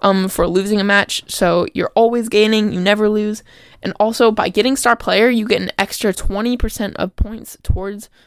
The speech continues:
uh, of what you would get. So say you're, uh, you're around five hundred trophies, you get three hundred fifty. You're star player, so you get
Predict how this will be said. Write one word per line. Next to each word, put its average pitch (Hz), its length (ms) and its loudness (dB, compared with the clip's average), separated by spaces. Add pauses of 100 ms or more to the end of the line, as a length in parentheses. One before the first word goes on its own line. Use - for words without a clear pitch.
(260)
uh, - 100 -6
of 185 160 -4
what 175 120 -4
you 180 100 -4
would 208 220 2
get. 220 240 0 (260)
So 180 400 0
say 190 320 2
you're, 180 560 0
uh, - 320 0 (960)
you're 220 100 2
around 202 160 4
five 202 180 0
hundred 190 200 -2
trophies, 185 280 -2
you 190 60 -6
get - 160 -2
three 208 160 -2
hundred 208 260 0
fifty. 185 400 -4
You're 214 120 4
star 247 200 2
player, 240 420 -4 (260)
so - 100 -6
you 202 120 -2
get 208 200 -2